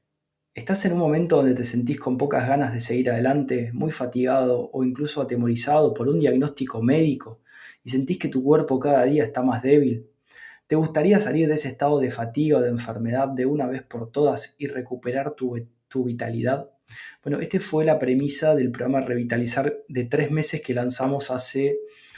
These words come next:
eh, a principios de abril. Lo que nosotros proponíamos era recuperar tu vitalidad, tu salud, tu energía, tu juventud y tus ganas de vivir a través de un programa de acompañamiento integral con nosotros de tres meses,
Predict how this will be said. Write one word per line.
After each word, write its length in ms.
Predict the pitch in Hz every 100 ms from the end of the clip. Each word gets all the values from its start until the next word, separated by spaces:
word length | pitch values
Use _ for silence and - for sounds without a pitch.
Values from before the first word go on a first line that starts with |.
| - _ _
eh, 720 | 127 123 120 117 117 113 113
a 80 | 120
principios 400 | 131 127 101 151
de 60 | 120
abril. 320 | 117 107 - _ _ _ _ _ _ _ _ _ _ _ - - - - - _ _ _ _
Lo 100 | 156
que 60 | 151
nosotros 300 | 151 170 170
proponíamos 720 | 180 165 190 220 233 214 208
era 240 | 151 156 151
recuperar 500 | 131 131 131 151 165
tu 120 | 175
vitalidad, 520 | 147 135 135 143 175
tu 120 | 165
salud, 400 | - 123 147 170
tu 100 | 135
energía, 500 | 123 120 117 151 151
tu 120 | 143
juventud 520 | - 135 127 127 160 175
y 120 | 143
tus 160 | 120
ganas 280 | 127 143 139
de 80 | 120
vivir 440 | 117 135 165 151 -
a 80 | 131
través 240 | 135 151
de 60 | 156
un 140 | 156
programa 340 | 143 139 151
de 60 | 131
acompañamiento 680 | 123 123 120 123 147 156 143
integral 540 | 131 120 127 175 151
con 240 | 143 127 131
nosotros 460 | 127 160 170 139
de 100 | 123
tres 260 | 120 - 113
meses, 460 | 117 - - -